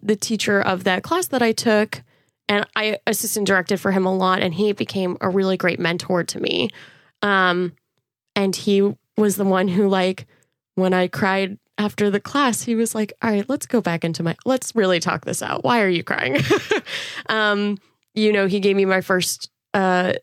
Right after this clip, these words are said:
A D gig out of school, and he was the one that gave me a lot of advice when I was moving to New York. Um,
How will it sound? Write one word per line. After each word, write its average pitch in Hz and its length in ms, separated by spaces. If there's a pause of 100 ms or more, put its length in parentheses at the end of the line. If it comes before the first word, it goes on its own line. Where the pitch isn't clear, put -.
(140)
A 208 220
D 202 240
gig 196 360
out 185 180
of 185 100
school, 247 540
and 196 200
he 202 180
was 202 160
the 202 100
one 190 240
that 180 320 (100)
gave 185 160
me 185 100
a 185 80
lot 170 160
of 170 100
advice 180 440
when 170 100
I 165 80
was 165 140
moving 165 240
to 160 120
New 160 100
York. 165 360 (560)
Um, 190 480